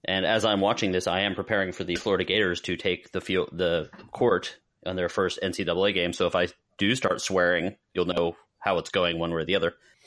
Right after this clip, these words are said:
But this is a review show, and there's probably gonna be a, quite a few spoilers. We're gonna try to avoid any major twists or talking about any major scares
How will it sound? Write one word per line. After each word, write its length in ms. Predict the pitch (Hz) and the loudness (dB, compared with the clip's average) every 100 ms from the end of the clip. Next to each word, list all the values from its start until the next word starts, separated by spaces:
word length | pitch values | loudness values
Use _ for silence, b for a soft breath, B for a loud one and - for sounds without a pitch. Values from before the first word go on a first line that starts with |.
| B | B
But 340 | 104 101 - - _ | 4 4 0 -10 _
this 220 | 90 104 | -2 0
is 100 | 117 | 2
a 120 | 104 110 | 4 4
review 380 | 120 107 127 190 | 2 0 0 0
show, 520 | - 104 90 82 78 - | 2 4 4 2 -2 -10
and 80 | - | -12
there's 100 | 87 | -6
probably 240 | - 95 | -2 0
gonna 160 | 101 101 | 0 -2
be 160 | 92 92 | -2 -2
a, 60 | |
quite 360 | - - 92 80 | -4 -4 -2 -2
a 40 | |
few 220 | 80 85 85 | -4 -4 -4
spoilers. 580 | - 85 90 87 82 | -4 -2 0 0 -2
We're 60 | - | -4
gonna 260 | 92 98 98 | -2 -2 0
try 180 | 113 104 | 0 2
to 80 | |
avoid 260 | 104 98 101 | 2 2 2
any 160 | 95 95 | 2 0
major 260 | 90 85 | 0 -2
twists 340 | 85 120 113 - | -2 2 2 0
or 40 | |
talking 300 | 98 87 - | -2 -2 0
about 160 | 87 82 | 0 2
any 160 | 85 | 0
major 260 | 82 85 71 | 0 -2 -4
scares 600 | - - 87 85 101 - | -6 -2 0 2 0 -4